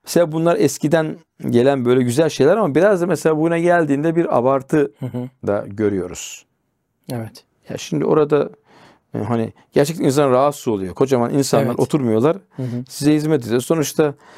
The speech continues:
Speaker 1: biraz mesela Arapların burada güzel bir adeti var. Geniş sofra tutarlar. Her şeyi sofraya koyuyorlar.
Speaker 2: Evet, ne varsa.
Speaker 1: İsteyen istediği kadar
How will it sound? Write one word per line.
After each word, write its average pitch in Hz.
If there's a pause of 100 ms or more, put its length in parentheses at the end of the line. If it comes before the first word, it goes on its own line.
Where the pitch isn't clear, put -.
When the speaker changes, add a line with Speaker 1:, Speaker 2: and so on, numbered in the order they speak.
(240)
Speaker 1:
biraz 208
mesela 196
Arapların 196
burada 196
güzel 165
bir 151
adeti 139
var. 135 (400)
Geniş 170
sofra 131
tutarlar. 135
Her -
şeyi 175
sofraya 156
koyuyorlar. 82 (680)
Speaker 2:
Evet, 127
ne 196
varsa. 127 (360)
Speaker 1:
İsteyen 190
istediği 165
kadar 139